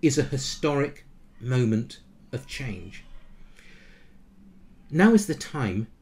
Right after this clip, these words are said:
to take action in our spheres of influence,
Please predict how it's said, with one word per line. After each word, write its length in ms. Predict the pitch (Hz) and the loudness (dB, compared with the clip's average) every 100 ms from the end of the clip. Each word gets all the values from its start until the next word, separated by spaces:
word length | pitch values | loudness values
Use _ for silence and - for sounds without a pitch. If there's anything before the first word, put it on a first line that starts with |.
| - | -14
to 160 | - | -10
take 460 | - - 117 113 - - - - | -6 0 0 0 -14 -20 -20 -10
action 480 | 135 135 - 101 85 - - - - - - - - | -8 -8 -10 -10 -12 -18 -20 -20 -20 -20 -16 -12 0
in 100 | 147 | 4
our 160 | 143 127 | 4 4
spheres 720 | - - 170 175 175 - - - | 2 4 4 4 2 0 -10 -2
of 180 | 135 | 0
influence, 680 | 143 127 - 101 82 67 - | 2 2 0 -6 -6 -16 -20